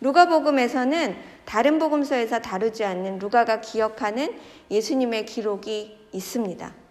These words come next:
대표적으로 마리아와 엘리사벳의 만남이 그러했습니다. 마리아가 찾아가서 엘리사벳을 만납니다. 엘리사벳이 스승님이에요. 어린 마리아에게 오히려 경배하고 축복해 줍니다.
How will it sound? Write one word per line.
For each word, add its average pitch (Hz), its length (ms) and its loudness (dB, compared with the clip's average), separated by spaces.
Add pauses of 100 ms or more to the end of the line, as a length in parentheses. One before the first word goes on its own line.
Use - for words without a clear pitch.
(220)
대표적으로 196 800 -2 (380)
마리아와 196 480 2
엘리사벳의 190 640 -4
만남이 180 480 -6 (680)
그러했습니다. 180 640 -14 (380)
마리아가 196 720 -2
찾아가서 220 840 -8 (220)
엘리사벳을 196 680 -4
만납니다. 190 720 -6 (340)
엘리사벳이 226 540 -2
스승님이에요. 226 1000 -4 (640)
어린 277 260 4
마리아에게 202 580 2
오히려 196 360 -2
경배하고 202 720 -6
축복해 370 500 -10
줍니다. - 420 -14